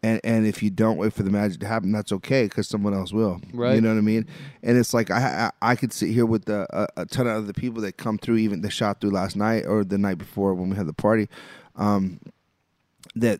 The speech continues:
Speaker 1: that were like, "Man, dude, I remember when," you know what I mean? "I didn't believe that we were gonna get this far." You know what I'm saying? Like, "I didn't think you would be this far." Like, I just truly didn't. I, I couldn't, I couldn't wait. You know what I'm saying? Had I waited, I think I would have been where Chris is at. You know what I'm saying? 'Cause I was here, wh-, ju-,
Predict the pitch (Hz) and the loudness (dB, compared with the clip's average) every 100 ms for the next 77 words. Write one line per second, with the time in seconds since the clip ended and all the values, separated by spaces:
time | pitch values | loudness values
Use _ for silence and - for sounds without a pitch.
0 | 101 110 104 110 92 - 120 127 90 110 | -2 0 2 2 0 -2 0 0 0 0
1 | 101 107 120 113 101 104 104 101 87 107 | 0 0 0 0 -2 -4 -4 -4 -4 0
2 | 104 104 107 107 98 101 107 90 90 95 | 2 2 2 0 -2 -2 -4 -4 -6 -2
3 | 107 92 92 95 104 98 95 90 90 104 | -2 -2 -4 -2 -2 -2 -4 -6 -4 -4
4 | 95 - - 85 80 92 101 104 98 95 | -6 -10 -8 -8 -6 -2 0 0 -2 -4
5 | 95 98 98 113 104 101 92 101 87 98 | -4 -4 -2 0 0 -4 -8 -10 -10 -4
6 | 101 95 - 76 73 - - - - - | -2 -2 -6 -8 -8 -10 -20 -20 -20 -20
7 | _ - 98 113 120 117 110 - 123 110 | _ -8 0 2 2 2 0 2 2 2
8 | 98 123 95 92 95 101 - - 120 113 | 4 2 2 -6 -10 -12 -10 -6 -4 -4
9 | - - - - 117 110 117 110 - 117 | -8 -14 -4 2 2 4 2 0 -2 0
10 | 123 110 131 117 127 127 123 113 127 139 | 0 0 0 2 2 4 4 4 4 4
11 | 113 107 - 120 113 113 104 113 110 104 | 4 0 -2 -4 -2 -2 -2 0 2 0
12 | - 120 113 104 95 85 - 110 113 110 | 0 -2 0 -4 -6 -8 -6 -2 0 0
13 | 110 110 113 107 107 110 113 107 104 - | 0 -2 2 2 4 2 2 2 0 -4
14 | - | 0